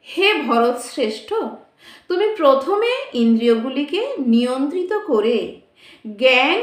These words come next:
ও বিজ্ঞান নাশক পাপের প্রতীকরূপ এই কামকে বিনাশ করো। তুমি আগে তোমার ইন্দ্রিয়গুলোকে নিয়ন্ত্রিত করো। এইটি পঞ্চ ইন্দ্রিয় আমাদের, তার যে কাজকর্ম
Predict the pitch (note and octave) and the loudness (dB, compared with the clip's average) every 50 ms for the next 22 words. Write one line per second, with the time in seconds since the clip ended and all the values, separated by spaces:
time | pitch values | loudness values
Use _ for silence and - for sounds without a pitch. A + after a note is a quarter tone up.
0 | - - - B3+ A3+ A3 G#3+ A3 A3 G3 - - - A#3 G#3 G#3 G#3 G#3 G#3 G3+ | -4 -2 0 2 2 2 0 -2 -6 -6 -8 -8 -4 -2 -2 -2 -2 -4 -4 -4
1 | G3 G#3 - - F4 G4+ A4 G#4+ - - - A3+ G3+ F#3+ G3 F#3+ - G#3+ G#3+ A3 | -4 -4 -6 -6 -6 -6 -8 -8 -10 -6 -2 0 0 0 0 0 0 0 0 0
2 | A3 A3+ - A#3+ G#3+ G3 - C4+ D4+ F4 - G#4 A4 A4 G#4 E4+ B3 - - - | -2 -6 -4 -4 -4 -4 -4 -4 -4 -2 0 2 2 2 2 2 0 -4 -8 -16
3 | _ _ _ _ _ _ _ _ - A#3 A3+ G#3 - - - - G#3+ G#3+ A3 A3+ | _ _ _ _ _ _ _ _ -2 -2 -2 -2 -4 -8 -6 -2 0 0 2 0
4 | B3 C#4 C#4 C#4 - A4+ A4 D#4 A3 A3 G#3 G3+ G3 G3 F#3+ F#3+ G#3 A#3 A3+ - | 0 0 -2 -2 -2 -2 -2 -2 -4 -6 -8 -8 -6 -6 -6 -6 -6 -8 -8 -10
5 | - - - - E3+ - - - A3 - _ _ _ _ _ _ _ _ _ _ | -14 -14 -12 -12 -12 -12 -14 -16 -18 -20 _ _ _ _ _ _ _ _ _ _
6 | _ _ _ _ _ - C4 C4 D#4+ G4+ - D4 A3 A3 - - E4 G4+ - G#4+ | _ _ _ _ _ -4 0 2 2 4 4 4 2 2 2 0 -2 -2 -2 -2
7 | G#4 A4 G#4+ G#4+ G#4+ - - C#4 D4+ D#4+ F4 F4+ G4 G4 G#4 F#4+ D#4 A#3 A3+ A#3 | 0 0 -2 -2 -4 -6 -6 -4 -2 -2 0 0 2 2 2 0 0 0 0 0
8 | A3 A3 G#3+ G#3+ B3+ C4+ D#4+ G#4 G#4+ E4 B3+ A#3+ A#3+ A#3+ A#3 A#3 A3+ A3+ A3 G3 | 0 0 -2 -2 -4 -4 -4 -4 -4 -2 -2 0 0 0 0 0 0 -2 -4 -6
9 | F#3+ F#3+ F#3 F#3 F3+ F3 F3 - - - - - _ _ _ _ _ _ _ _ | -10 -10 -10 -10 -10 -10 -12 -12 -12 -16 -20 -20 _ _ _ _ _ _ _ _
10 | _ _ _ _ _ _ _ A#3+ C4 C#4 C#4 C#4 D#4+ F4 E4+ - C4 A3 G#3+ G#3+ | _ _ _ _ _ _ _ -6 -6 -6 -4 -2 -2 -2 -2 -2 -4 -6 -4 -6
11 | G#3 G#3+ - D4 C#4 A#3 G3 F#3+ F#3+ F#3+ F#3 G3 G3+ G#3 A3+ A#3+ A#3+ B3 C4+ C#4+ | -8 -8 -8 -6 -6 -6 -6 -6 -8 -8 -8 -6 -4 -4 -2 -4 -4 -4 -4 -6
12 | D4 D4+ A4 C#5 C5+ - - _ _ _ _ _ _ _ _ _ _ _ _ _ | -6 -6 -6 -8 -8 -12 -18 _ _ _ _ _ _ _ _ _ _ _ _ _
13 | _ _ _ _ _ _ _ _ _ _ _ _ _ _ _ - C4+ B3 C4 C#4 | _ _ _ _ _ _ _ _ _ _ _ _ _ _ _ -8 -6 -6 -4 -4
14 | C#4 C#4+ D#4+ D#4 D#4 - - A#3+ A3 A3 A3 - - B3+ B3+ C4 C4+ C#4+ E4+ A4 | -6 -6 -6 -8 -8 -6 -4 -2 -2 -2 -4 -6 -8 -8 -6 -6 -4 -6 -6 -8